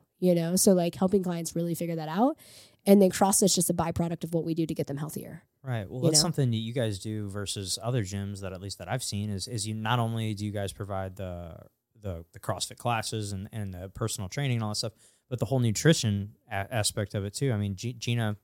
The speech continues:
Speaker 2: was doing it before she was pregnant.
Speaker 1: Mm-hmm.
Speaker 2: I mean, seeing great results from it. So,
Speaker 1: Yeah.
Speaker 2: um, I mean, obviously it's a, it's a holistic approach. It's not
Speaker 1: Yeah.
Speaker 2: just, you can't, you can't outwork a bad diet. You
Speaker 1: No,
Speaker 2: know? I mean,
Speaker 1: not at all.
Speaker 2: and what you guys do there is, is phenomenal also. So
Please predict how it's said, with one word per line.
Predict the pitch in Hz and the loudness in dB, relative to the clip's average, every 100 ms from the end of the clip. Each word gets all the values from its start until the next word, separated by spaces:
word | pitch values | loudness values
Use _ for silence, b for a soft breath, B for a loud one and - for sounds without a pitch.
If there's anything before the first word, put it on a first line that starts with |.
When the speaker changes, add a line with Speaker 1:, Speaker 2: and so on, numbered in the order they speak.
| - | -12
Speaker 2:
was | 104 | -8
doing | 113 110 | -4 -4
it | 107 | -6
before | - 110 | -10 -10
she | - | -6
was | 101 - | -6 2
pregnant. | 185 190 175 185 | 4 6 4 0
Speaker 1:
Mm-hmm. | - - _ | -10 -20 _
Speaker 2:
I | 107 | -2
mean, | 104 | 0
seeing | 117 107 | 2 0
great | 101 120 | -2 -4
results | 107 98 95 - | -6 -8 -8 -10
from | 95 92 | -12 -12
it. | - | -12
So, | - 104 95 - _ | -6 -4 -4 -6 _
Speaker 1:
Yeah. | 208 185 | 4 4
Speaker 2:
um, | 110 104 95 95 | 4 0 -2 -6
I | 104 | -8
mean, | 98 95 95 | -8 -10 -4
obviously | 113 110 110 | -2 0 -2
it's | 98 | -4
a, | 104 | -6
it's | 123 - | -8 -8
a | |
holistic | - 120 113 - 104 98 | 0 2 2 -2 -6 -10
approach. | 98 113 110 - | -8 -4 -4 -4
It's | - | -2
not | 104 | 4
Speaker 1:
Yeah. | 185 156 | 6 6
Speaker 2:
just, | - - | 0 -4
you | |
can't, | - 117 104 | -2 -2 -2
you | |
can't | 120 117 | -2 -2
outwork | 101 110 107 104 | -2 -4 -4 -4
a | 98 | -4
bad | 101 95 | -4 -4
diet. | 92 92 85 - | -6 -8 -8 0
You | 220 | 4
Speaker 1:
No, | 202 180 | 6 4
Speaker 2:
know? | 165 | -2
I | |
mean, | 190 | -2
Speaker 1:
not | 208 196 | 0 2
at | 190 | 2
all. | 185 170 - | 0 -4 -6
Speaker 2:
and | 101 92 82 - | -6 -6 -10 -8
what | 110 | -4
you | 98 | -2
guys | 104 95 92 | -2 -2 -4
do | 98 | -8
there | 98 98 | -8 -8
is, | 87 - | -8 -12
is | 95 _ _ | -20 _ _
phenomenal | 101 92 95 85 | -8 -6 -6 -6
also. | 85 87 - 67 123 | -10 -10 -12 -14 -16
So | - | -20